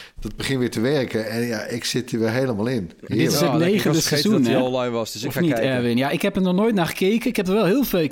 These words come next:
Speaker 2: vaak nagekeken van... hey, moet ik hier, eh, in gaan investeren, eh, qua tijd? Want ja, het zijn nogal wat seizoenen. Dat schrikt me een beetje af om nu...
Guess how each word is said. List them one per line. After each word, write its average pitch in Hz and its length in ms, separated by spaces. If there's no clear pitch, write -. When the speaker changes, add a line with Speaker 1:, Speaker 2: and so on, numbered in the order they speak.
Speaker 2:
vaak 147 300
nagekeken 147 520
van... 131 120
hey, 151 300
moet 139 160
ik 127 100
hier, 147 300
eh, 127 400
in 127 140
gaan 120 160
investeren, 151 720
eh, 127 140
qua 135 160
tijd? 151 380
Want 127 260
ja, 135 220
het 117 100
zijn 160 180
nogal 151 260
wat 147 140
seizoenen. 131 500
Dat 123 140
schrikt 156 260
me 156 60
een 143 100
beetje 143 280
af 170 220
om 139 180
nu... 131 180